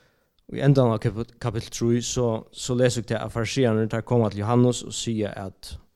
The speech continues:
sier vi han at Jesus, han vinner flere lærersvenner enn du. Eh, og til ganske for å se han fastan og, og akkere han og i at jeg vil en, en falsk lærere. Og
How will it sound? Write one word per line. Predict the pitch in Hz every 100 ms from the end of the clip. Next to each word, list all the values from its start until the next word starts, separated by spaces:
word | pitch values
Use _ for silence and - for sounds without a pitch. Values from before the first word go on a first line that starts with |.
| _ _ _ _ _
sier | - 120 110
vi | 113 107
han | 104 104
at | 101 107
Jesus, | 131 127 113 113
han | 135
vinner | 131 127 117 110
flere | 107 127 117
lærersvenner | 113 113 104 104 98 95
enn | 98
du. | 98 98 98 - -
Eh, | - - - - _ _ _ _ _ _ _ _ _ _ -
og |
til | 107
ganske | 110 107 104
for | -
å | 104
se | 117 110
han | 107
fastan | - 120 - - 104 104 104
og, | 98 92 92 _ _ _ _ _ _ _ -
og | - 123
akkere | 113 110 101 95
han | 104 101
og | 98
i | 92
at | - - -
jeg | - 101
vil | 98 95
en, | 98 92 90 -
en | 123
falsk | 107 110 -
lærere. | 101 92 92 95 98 107 120
Og | 98 92